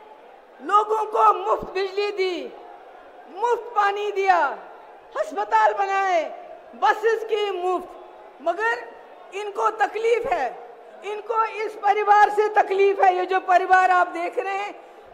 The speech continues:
इनको परिवारवाद से तकलीफ नहीं है। अगर परिवारवाद से तकलीफ होती तो ज्योति राजे सिंधिया को नहीं लेते,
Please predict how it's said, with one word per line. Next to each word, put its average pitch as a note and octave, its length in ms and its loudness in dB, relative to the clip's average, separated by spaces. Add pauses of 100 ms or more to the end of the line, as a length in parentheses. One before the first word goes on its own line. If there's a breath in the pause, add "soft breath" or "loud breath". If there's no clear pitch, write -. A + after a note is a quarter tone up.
(160)
इनको A4 260 2
परिवारवाद G#4 840 4
से G#4 180 -4
तकलीफ G4+ 540 -4
नहीं G4 300 -2
है। D4 360 -2 (580)
अगर F#4 260 0
परिवारवाद G4 720 4
से G4+ 180 -4
तकलीफ G4+ 480 -2
होती G#4 420 0 (480)
तो G#4 200 -2
ज्योति G4+ 360 -2
राजे G4+ 340 2
सिंधिया G4 400 2
को G4+ 200 0
नहीं G4+ 200 -4
लेते, F4 360 0